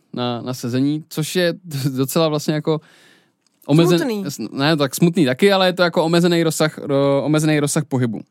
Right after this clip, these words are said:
Speaker 1: jo. A teď, když nepoužíváte plný rozsahy těch vašich kloubů, a obzvlášť těch kloubů, který, který se v některých kruzích označují jako mobilní, což jsou takový ty, se kterýma se dá kroužit ve tři D, takže kotníky, kyčle,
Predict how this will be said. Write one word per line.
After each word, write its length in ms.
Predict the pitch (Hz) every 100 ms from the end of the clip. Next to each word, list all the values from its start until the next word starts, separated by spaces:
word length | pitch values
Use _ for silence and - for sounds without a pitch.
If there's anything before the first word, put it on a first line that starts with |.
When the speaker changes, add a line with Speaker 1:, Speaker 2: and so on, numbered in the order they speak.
| _ -
Speaker 1:
jo. 220 | 113 147 - - - -
A 80 | 120
teď, 160 | 139 180
když 180 | 220
nepoužíváte 800 | 202 170 226 214 196 151 135 139 127 _ _ -
plný 260 | 170 185
rozsahy 340 | 175 165 170 165
těch 140 | 170
vašich 260 | 156 156 139
kloubů, 500 | 151 170 151 120 170 _ _ _ _ _ _ _ _ _ _ - -
a 200 | 135 131
obzvlášť 520 | 156 151 160 156 -
těch 140 | 160 156
kloubů, 400 | - 151 147 156
který, 380 | - 143 139 123
který 280 | 143 139
se 260 | 131 156 151 _ - - _
v 40 | -
některých 340 | 139 151 147
kruzích 260 | 143 139 147
označují 360 | 143 139 151
jako 160 | 131 90
mobilní, 540 | 98 139 185 190 180
což 180 | 170 135
jsou 120 | 143
takový 240 | 135 127 135
ty, 120 | 135
se 100 | 131
kterýma 280 | 127 131 131
se 120 | 139
dá 120 | 120
kroužit 340 | 117 139 139 120
ve 100 | 123
tři 160 | - 156
D, 200 | 147 139
takže 260 | 123 117
kotníky, 600 | - 143 156 139 143 131
kyčle, 480 | 131 127 - 131